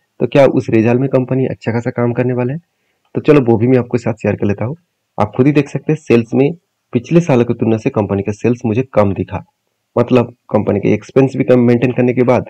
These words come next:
company का net profit देखिए, फ़ाइव फ़ोर्टी थ्री करोड़ से फ़ोर थर्टी फ़ोर करोड़ के आसपास देखने को मिला। मतलब profitability जो है वो यहाँ पे कम होता देखने को मिले हैं। मतलब इस बार भी company के ऊपर एक pressurize बनता हुआ देखने को मिलेगा। फिर भी मैं इस company के ऊपर positive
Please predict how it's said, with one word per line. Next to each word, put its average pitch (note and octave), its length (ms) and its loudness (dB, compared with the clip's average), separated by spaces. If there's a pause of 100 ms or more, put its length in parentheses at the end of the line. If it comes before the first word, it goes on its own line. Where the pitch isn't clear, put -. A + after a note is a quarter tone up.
company G2 280 -2
का F#2+ 100 -4
net G#2 220 0
profit A#2+ 260 -2
देखिए, A#2 280 -2 (640)
फ़ाइव C3+ 140 4
फ़ोर्टी D3 260 0
थ्री C#3 200 -2
करोड़ A#2+ 240 0
से D3 160 -4
फ़ोर D3+ 420 0
थर्टी A#2+ 180 0
फ़ोर A2 260 -2
करोड़ G#2 120 0
के G#2+ 120 -6
आसपास G2 360 -6
देखने F#2+ 220 -4
को - 100 -12
मिला। F2 240 -6
मतलब B2+ 360 0 (600)
profitability D#3+ 580 2
जो C3 120 4
है B2+ 200 -2 (380)
वो A#2 80 4
यहाँ A2+ 140 2
पे D3 120 -2 (160)
कम A#2 180 4
होता A2 420 -2
देखने G2+ 340 -2
को G2+ 140 0
मिले G#2 220 2
हैं। F#2 160 -6 (500)
मतलब C3 180 -2
इस A#2+ 220 0
बार C#3+ 140 2
भी D#3 100 0
company A#2 340 0
के A#2 100 -6
ऊपर A#2+ 140 2
एक C3 140 -4
pressurize A2+ 420 0
बनता G#2 280 -2
हुआ A2 120 -4
देखने G2 260 -4
को G2 140 -4
मिलेगा। F2 280 -4 (560)
फिर F#3 140 6
भी F3 220 2
मैं C#3 60 6
इस C#3 100 -2
company C#3 340 2
के C3+ 40 -2
ऊपर C3+ 160 0
positive A#2 520 0